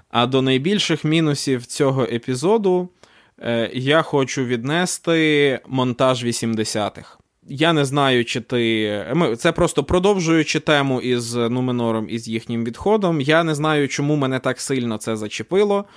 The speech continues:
е, але це момент, на якому я розсміявся і довго не переставав сміятися, тому що це було дуже тупо.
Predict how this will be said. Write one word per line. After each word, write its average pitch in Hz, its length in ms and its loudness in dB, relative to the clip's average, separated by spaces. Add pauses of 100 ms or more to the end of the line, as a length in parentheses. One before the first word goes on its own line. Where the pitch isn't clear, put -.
(360)
е, 117 440 0
але 120 220 0
це 120 640 0
момент, 127 460 0
на 120 120 -2
якому 120 360 -2
я 117 200 0
розсміявся 151 1080 0
і 123 80 -4
довго 127 380 -2
не 113 120 -2
переставав 120 640 0
сміятися, 156 760 -2
тому 113 260 -4
що 113 120 -6
це 117 140 -4
було 110 260 -2
дуже 165 320 2
тупо. 165 440 0